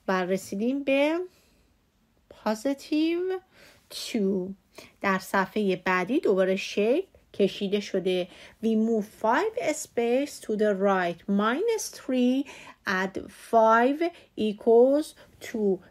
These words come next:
و همونطور که در شکل می‌بینید عدد به مثبت دو رسیده و جواب این عبارت پازیتیو two به دست میاد.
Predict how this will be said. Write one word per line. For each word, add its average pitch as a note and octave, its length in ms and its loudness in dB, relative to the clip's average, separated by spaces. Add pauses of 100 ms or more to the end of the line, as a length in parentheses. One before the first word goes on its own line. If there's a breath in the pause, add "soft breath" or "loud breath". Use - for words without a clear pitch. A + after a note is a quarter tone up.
(100)
و F#3+ 80 2
همونطور G3+ 520 -2
که F#3 160 -2
در F#3+ 200 0
شکل F#3+ 400 -2
می‌بینید G3 680 0 (1700 soft breath)
عدد G#3 580 2 (600)
به G3+ 220 4
مثبت G3+ 640 -2
دو G#3 640 4 (200)
رسیده G3 800 -2 (400 loud breath)
و F#3+ 300 0
جواب G#3 380 0
این F#4 220 -2
عبارت G#3+ 680 -2 (440 soft breath)
پازیتیو G#3 760 -4
two F#3 680 -2 (340)
به G3 80 -2
دست F#3+ 480 -4
میاد. - 380 -10